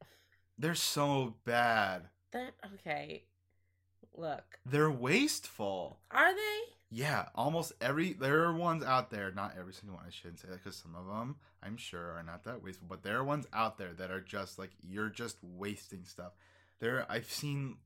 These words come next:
Speaker 1: I don't know why I always go back to the straw one, but that one's probably the one that makes me the most angry, because straws are just, just, they're just garbage tubes.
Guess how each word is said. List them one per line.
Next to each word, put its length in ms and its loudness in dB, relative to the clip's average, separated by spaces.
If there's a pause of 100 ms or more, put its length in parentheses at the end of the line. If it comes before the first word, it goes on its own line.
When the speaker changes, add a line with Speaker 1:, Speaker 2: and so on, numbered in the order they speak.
(100)
Speaker 1:
I 100 4
don't 120 4
know 100 6
why 220 6
I 20 6
always 220 2
go 80 -6
back 180 0
to 80 -6
the 100 -10
straw 460 -4
one, 260 -2
but 120 -4
that 180 -2
one's 220 -4
probably 260 -4
the 80 -6
one 80 -4
that 80 -8
makes 180 -12
me 60 -8
the 80 -8
most 320 -8
angry, 240 -6
because 240 -8
straws 500 -2
are 80 -4
just, 320 -10 (720)
just, 460 0
they're 100 6
just 240 -2 (100)
garbage 600 2
tubes. 560 -2